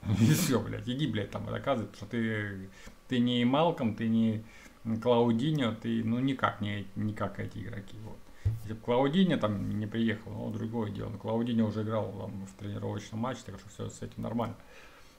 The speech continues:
Вот, теперь давайте про, поговорим про футбольный клуб «Зарема» и конкретно про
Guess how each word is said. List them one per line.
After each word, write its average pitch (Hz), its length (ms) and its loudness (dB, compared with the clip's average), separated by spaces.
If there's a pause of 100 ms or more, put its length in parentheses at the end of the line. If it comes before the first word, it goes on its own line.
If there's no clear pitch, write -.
(100)
Вот, 113 200 2
теперь 156 240 4
давайте 139 340 8
про, 127 200 4
поговорим 123 500 4
про 120 240 6
футбольный 117 420 4
клуб 113 220 -2
«Зарема» 127 500 4
и 104 300 -2 (480)
конкретно 117 580 -2
про 110 400 0